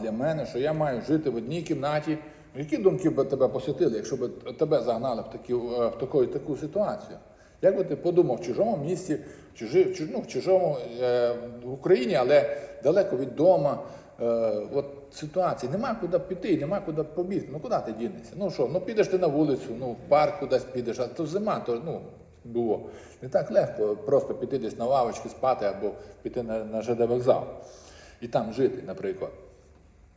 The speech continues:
Бо додому було соромно повертатися. Що ж я буду повертатися додому?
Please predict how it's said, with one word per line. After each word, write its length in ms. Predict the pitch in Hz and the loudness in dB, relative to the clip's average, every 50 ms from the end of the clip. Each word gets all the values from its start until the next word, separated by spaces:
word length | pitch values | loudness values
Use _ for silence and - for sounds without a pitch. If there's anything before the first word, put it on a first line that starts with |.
| _ - - - | _ -18 -4 0
Бо 100 | 123 131 | 0 0
додому 360 | 131 135 139 190 202 151 131 | 0 2 2 2 4 4 2
було 200 | 127 127 127 123 | 2 2 0 0
соромно 360 | - - 147 151 131 123 113 | 2 2 2 2 2 -2 -2
повертатися. 580 | - 117 113 110 110 - 113 101 95 - - 101 | -2 -2 -2 -2 -2 -2 -2 -2 -2 -4 -8 -10
Що 180 | - - 147 | -8 -6 -6
ж 60 | 117 110 | -4 -4
я 80 | 104 | -6
буду 240 | 98 107 110 107 104 | -6 -6 -6 -6 -6
повертатися 500 | - - 107 104 98 - 107 95 - - - | -6 -4 -6 -6 -4 -4 -4 -4 -4 -8 -8
додому? 320 | 104 104 101 104 95 85 | -8 -6 -6 -6 -8 -8